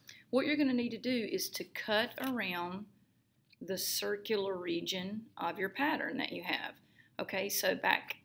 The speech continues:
on my kidney table, I'm gonna have a spot for scissors. When you get the scissors and you cut them out, you then put them in the used scissor box, okay?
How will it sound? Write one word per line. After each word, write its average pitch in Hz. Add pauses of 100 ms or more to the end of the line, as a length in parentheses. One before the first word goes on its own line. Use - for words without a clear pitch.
on 214
my 196
kidney 240
table, 220
I'm 190
gonna 196
have 190
a 175
spot -
for 185
scissors. 254 (320)
When 202
you 196
get -
the 226
scissors 226
and 208
you 196
cut -
them 185
out, 233 (400)
you 190
then 190
put 202
them 190
in 180 (520)
the 190
used 220
scissor 202
box, -
okay? 190